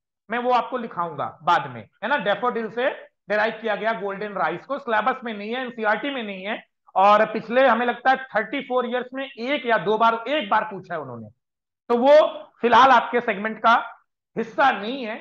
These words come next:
still मैं आपको बाद में लिखवा दूंगा उसको। दूसरा example था cotton, और cotton की कहानी अब पूरी तरीके से खत्म हुई आपकी। तीसरा example जो आपके syllabus में है, जो आपको पढ़ना है, वो है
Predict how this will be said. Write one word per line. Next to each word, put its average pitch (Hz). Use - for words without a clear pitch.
still 302
मैं 240
आपको 214
बाद 165
में 196
लिखवा 165
दूंगा 113
उसको। 104
दूसरा 233
example 254
था 269
cotton, 185
और 185
cotton 208
की 240
कहानी 226
अब 214
पूरी 214
तरीके 196
से 233
खत्म 185
हुई 156
आपकी। 117
तीसरा 254
example 202
जो 202
आपके 202
syllabus 180
में 175
है, 262
जो 196
आपको 190
पढ़ना 208
है, 240
वो 180
है 247